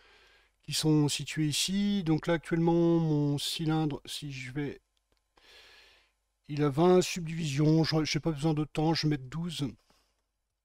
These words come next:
Ça suffira amplement. Donc je vais passer en mode <clears throat> face,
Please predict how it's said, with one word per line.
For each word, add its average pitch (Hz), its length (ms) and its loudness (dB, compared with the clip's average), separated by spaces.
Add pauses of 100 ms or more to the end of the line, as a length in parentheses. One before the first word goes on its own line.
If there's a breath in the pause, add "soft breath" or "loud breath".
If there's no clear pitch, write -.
(880 soft breath)
Ça 131 60 -16
suffira 147 360 -6
amplement. 147 640 0 (3250 soft breath)
Donc 160 120 -2
je - 80 -2
vais 185 80 0
passer 185 380 4
en 180 80 6
mode 165 360 2 (320)
<clears throat> 170 300 8
face, - 680 0